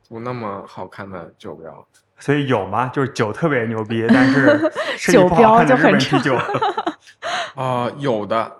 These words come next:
Speaker 1: 其实有的。
Speaker 2: 你，你说嘛，
Speaker 1: 比如说，
Speaker 2: 给大家科普一下。
Speaker 1: 比如说之前有一个北海道的酒厂叫 Onidensetsu，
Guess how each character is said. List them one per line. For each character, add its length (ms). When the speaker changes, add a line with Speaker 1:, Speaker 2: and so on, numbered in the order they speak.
Speaker 1:
其 160
实 140
有 220
的。 280
Speaker 2:
你， 240
你 40
说 160
嘛， 260
Speaker 1:
比 60
如 80
说， 40
Speaker 2:
给 60
大 60
家 80
科 100
普 140
一 60
下。 40
Speaker 1:
比 60
如 140
说 200
之 220
前 220
有 120
一 100
个 640
北 120
海 220
道 300
的 260
酒 220
厂 340
叫 180
Onidensetsu， 800